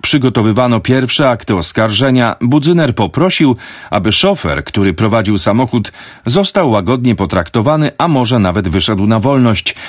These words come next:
gdyż był to jedyny człowiek z tej bandy, który się nim opiekował, pocieszał i podtrzymywał na duchu.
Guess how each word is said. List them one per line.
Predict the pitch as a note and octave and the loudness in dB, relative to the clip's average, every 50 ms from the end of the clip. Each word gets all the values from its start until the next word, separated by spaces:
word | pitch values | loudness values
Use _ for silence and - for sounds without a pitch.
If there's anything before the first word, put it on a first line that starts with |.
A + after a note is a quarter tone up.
| - - | -8 -6
gdyż | G#2 F#2+ A#2+ G#2 - | -2 0 0 0 0
był | F2 G#2 A2 F2+ | 0 -2 -2 0
to | - G2+ | 0 0
jedyny | G2 G2+ F#2+ F2 A#2+ G#2+ F#2+ E2 | 2 2 2 2 2 2 0 0
człowiek | - - G#2+ G#2 F#2+ F2 E2 - | 0 0 -2 0 0 -2 -2 -2
z | - | -2
tej | F#2+ F#2+ F#2+ | -2 -2 0
bandy, | G2+ C3 C#3 C#3+ C3+ D3 B2+ | 0 0 0 2 0 0 0
który | - - A2 G2+ G2 | 0 -2 0 0 0
się | F2 - G2 | 0 0 0
nim | F#2 F#2+ F#2+ - | 0 0 0 -2
opiekował, | A2 - - A#2 - - D3 C3 C3 B2+ A#2+ A2+ - - - - | -2 0 0 -2 0 0 0 2 2 0 0 -2 -6 -10 -16 -4
pocieszał | - D3 A#2 - A#2+ G#2 - - G#2 G2 G2+ F#2+ - - - | -2 -2 0 0 0 0 0 0 0 0 0 -2 -6 -8 -2
i | - E3 D3+ | -2 -2 0
podtrzymywał | - D#3+ C3+ A2 - - - - A2 F#2 E2+ D2 - E2+ F2 | 0 -2 -4 -4 -6 -6 -4 -2 0 0 0 0 0 0 0
na | F#2+ G2 G2 | 0 0 0
duchu. | E2 G#2+ G2 - - - B1 | 0 0 -2 -2 -4 -8 -8